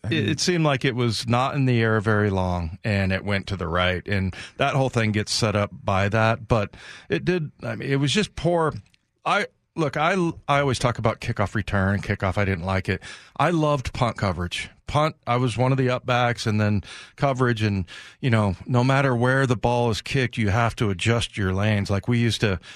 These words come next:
Speaker 2: have a drill where, you know, Rusty Tillman, our, our coach, would be over way to the, to the right, and then he would,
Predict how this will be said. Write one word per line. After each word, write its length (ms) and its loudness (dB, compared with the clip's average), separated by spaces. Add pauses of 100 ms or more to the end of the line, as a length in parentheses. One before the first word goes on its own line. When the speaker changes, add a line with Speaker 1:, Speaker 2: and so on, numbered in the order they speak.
(480)
Speaker 2:
have 260 2
a 40 2
drill 600 2
where, 580 2
you 140 0
know, 240 2 (340)
Rusty 420 0
Tillman, 380 2
our, 240 -2
our 160 -2
coach, 320 -2
would 140 -2
be 240 0 (260)
over 340 2
way 500 2
to 120 0
the, 260 0 (120)
to 100 -2
the 80 -2
right, 400 0
and 100 0
then 160 0
he 140 -2
would, 240 -2